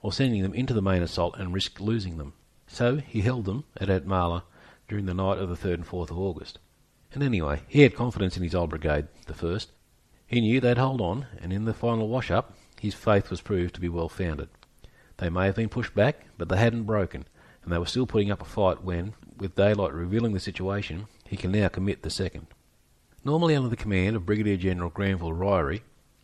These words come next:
at this moment the Second was under the temporary command of Brigadier General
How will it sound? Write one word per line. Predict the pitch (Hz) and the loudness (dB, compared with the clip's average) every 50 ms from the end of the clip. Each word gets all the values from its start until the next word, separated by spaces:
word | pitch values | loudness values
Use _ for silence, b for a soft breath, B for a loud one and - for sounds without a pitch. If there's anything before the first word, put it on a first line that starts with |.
| - _ - | -20 _ -8
at | - 95 - | -6 -2 -2
this | 131 139 - | -2 -2 0
moment | 104 85 82 85 98 113 - | 0 0 0 0 -2 -4 -4
the | 95 | -4
Second | - - 117 127 - 80 98 120 - - | 0 2 2 2 0 -2 -6 -8 -8 -10
was | 92 95 104 | -4 0 0
under | 104 98 87 | 0 0 0
the | 87 90 85 82 | -2 -2 -4 -2
temporary | - - 135 139 - 123 95 | -2 -2 -2 -2 -2 -4 -4
command | 85 - - 80 78 85 101 - - | -4 -4 -4 -4 -2 -2 -4 -6 -8
of | 104 87 | -8 -6
Brigadier | 107 113 117 117 107 98 85 | -4 0 2 2 4 2 2
General | 85 82 80 80 85 107 113 | 0 -2 -4 -4 -6 -6 -8